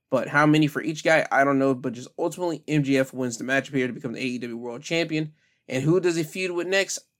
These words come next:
I don't know. I think that's gonna be the big thing coming out of this, uh, r-, whole thing here.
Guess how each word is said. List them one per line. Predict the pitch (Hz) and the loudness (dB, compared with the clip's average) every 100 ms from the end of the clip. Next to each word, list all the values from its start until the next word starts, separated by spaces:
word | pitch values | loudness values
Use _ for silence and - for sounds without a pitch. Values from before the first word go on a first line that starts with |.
| - | -2
I | 139 165 | 2 2
don't | 180 | 2
know. | 175 180 | 4 2
I | - 151 | 2 0
think | 143 | 2
that's | 147 | 2
gonna | 143 123 | 2 0
be | |
the | 120 | -2
big | 117 147 151 | -4 0 0
thing | 151 143 139 139 - _ _ _ | 0 0 0 0 -6 _ _ _
coming | - 135 131 | -2 2 4
out | 127 127 | 4 4
of | 120 | 0
this, | 123 131 131 - - - _ _ | -2 -2 0 -4 -6 -12 _ _
uh, | 147 123 110 | -2 0 -2
r-, | 120 - _ _ _ _ _ | -8 -12 _ _ _ _ _
whole | - 156 | 2 2
thing | 135 180 156 | 4 2 2
here. | 127 - | 0 -8